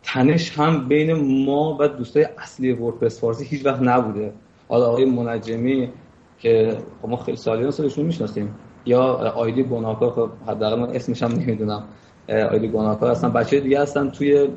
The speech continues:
وردپرس فارسی، از بچه‌های حالا قدیمی هم هستن، آقای علی ایرانی هستن، بچه‌های دیگه هستن. ولی متاسفانه، اه، یک سری، اه، حالا نمی‌تونم بگم دوست، چون متاسفانه اصلاً اون اصول دوستی هم رعایت نمی‌کنن،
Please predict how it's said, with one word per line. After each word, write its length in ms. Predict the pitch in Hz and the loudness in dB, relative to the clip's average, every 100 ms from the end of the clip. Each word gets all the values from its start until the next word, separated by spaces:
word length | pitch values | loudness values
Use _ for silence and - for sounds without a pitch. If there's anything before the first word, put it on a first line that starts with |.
| - 113 | -8 -4
وردپرس 440 | 113 110 120 120 | -4 -2 -2 -2
فارسی، 320 | 135 117 113 | -2 -2 0
از 140 | 135 113 | -2 -2
بچه‌های 340 | 113 131 135 | -4 -2 -2
حالا 160 | 131 131 | 0 0
قدیمی 360 | 113 113 127 | 0 0 -2
هم 120 | 139 | 0
هستن، 200 | 131 120 | -2 -4
آقای 220 | 120 113 120 | -4 0 0
علی 200 | 107 110 | 0 0
ایرانی 340 | 110 107 127 | -2 -2 -2
هستن، 220 | 127 123 | -2 -4
بچه‌های 260 | 104 101 120 | -4 -4 -6
دیگه 220 | 107 117 | -2 0
هستن. 320 | 135 - 107 - - - - - 120 | 0 -2 -6 -6 -16 -20 -20 -12 -2
ولی 240 | 135 175 185 | 2 2 2
متاسفانه، 880 | 156 139 - 143 139 135 147 165 175 - | 2 2 0 -2 -2 -2 -2 -2 -4 -2
اه، 180 | 120 | -2
یک 320 | 117 120 165 - | -2 -4 -6 -4
سری، 560 | - 143 156 180 175 - - | 0 0 0 -4 -8 -14 -8
اه، 220 | 120 113 107 - _ _ - _ _ | -6 -4 -6 -14 _ _ -20 _ _
حالا 140 | 117 127 | -8 -4
نمی‌تونم 360 | 156 165 131 | -2 0 0
بگم 220 | 120 117 | 0 -2
دوست، 460 | 107 107 120 - - | -4 -2 -4 -4 -6
چون 120 | 131 | -2
متاسفانه 540 | 123 110 107 107 110 123 | 0 -2 -4 -4 -2 -2
اصلاً 200 | - 131 | 0 -2
اون 320 | 131 131 135 | 0 -2 -4
اصول 240 | - 135 135 | -8 -4 -4
دوستی 340 | 120 107 - | -4 -4 0
هم 140 | 131 113 | 2 4
رعایت 220 | 110 110 | 2 2
نمی‌کنن، 1000 | 113 110 107 117 120 127 139 131 151 | -2 -4 -2 -2 0 0 -2 -2 -4